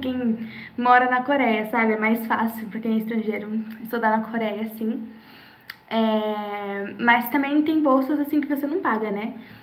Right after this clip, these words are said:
Mas é meio difícil também estudar na Coreia, que, se eu não me engano, você tem que ter nível B dois de coreano, ou também tem outro, é,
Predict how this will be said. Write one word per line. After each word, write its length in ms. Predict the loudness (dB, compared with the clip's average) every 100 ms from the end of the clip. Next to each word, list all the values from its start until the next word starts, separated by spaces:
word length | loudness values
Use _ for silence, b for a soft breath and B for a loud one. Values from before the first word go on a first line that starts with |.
| B 0
Mas 220 | 2 4
é 60 | 4
meio 160 | 6
difícil 360 | 4 4 2 2
também 180 | 2 2
estudar 200 | 2 2
na 140 | 2
Coreia, 300 | 2 2 2
que, 80 | 2
se 40 |
eu 60 | 2
não 80 | 2
me 60 |
engano, 300 | 2 0 -2
você 80 | -4
tem 140 | -4
que 80 | -4
ter 480 | -2 0 4 4 6
nível 300 | 6 8 6
B 120 | 4
dois 360 | 2 2 2 0
de 80 | -2
coreano, 680 | 0 2 2 0 0 0 -4 B B B B
ou 200 | 2 4
também 440 | 4 2 4 4 2
tem 140 | 2
outro, 340 | 0 0 -2 -6 -14 -8
é, 280 | -4 -2 -2